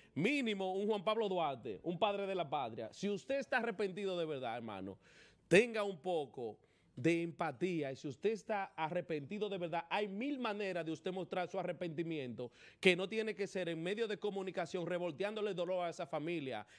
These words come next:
irrespetuoso, irresponsable, eh, como también lo son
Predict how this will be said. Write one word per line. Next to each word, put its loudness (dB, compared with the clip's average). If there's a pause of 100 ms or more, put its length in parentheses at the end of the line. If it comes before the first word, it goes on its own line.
(120)
irrespetuoso, 0 (220)
irresponsable, 2
eh, -2 (120)
como 0
también 0
lo -2
son -2